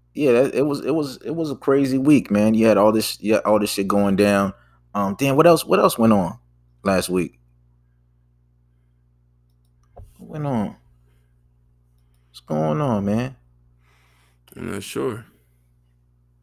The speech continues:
Speaker 2: You
Speaker 1: Like,
Speaker 2: know?
Speaker 1: it was, any, any, any big stories, any other big stories from last week?
Speaker 2: Um, I'm even ashamed to say this as a old man that,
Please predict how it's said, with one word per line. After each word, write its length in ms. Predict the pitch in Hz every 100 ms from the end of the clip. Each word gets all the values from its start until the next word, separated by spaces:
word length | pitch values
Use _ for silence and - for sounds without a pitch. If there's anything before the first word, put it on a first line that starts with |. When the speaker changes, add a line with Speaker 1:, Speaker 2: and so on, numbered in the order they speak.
| _ _ _ _ _
Speaker 2:
You 100 | 95
Speaker 1:
Like, 160 | 95 113
Speaker 2:
know? 160 | 117
Speaker 1:
it 160 | 98 -
was, 180 | - 113 - - -
any, 340 | 143 151 127
any, 260 | 139 151 143 -
any 180 | 190
big 200 | 175 185
stories, 380 | - 190 196 180 - _ -
any 200 | 175 180
other 160 | 175
big 160 | 170 180
stories 300 | - 180 185
from 100 | 190
last 240 | 175 175
week? 280 | 277 196 - _ _ _ _ _ _ _ _ _ _
Speaker 2:
Um, 680 | - 95 98 101 98 95 98 101 _ _ _ _ _ _ _ _ _ _ _ _ _ -
I'm 140 | 101
even 220 | 123 113 107
ashamed 460 | 95 120 117 110
to 120 | -
say 220 | 98 120 123
this 200 | 107 107
as 200 | 101 98
a 220 | 95 90 - _ _ -
old 260 | 107 104
man 440 | 101 113 117 98 95
that, 220 | 92 95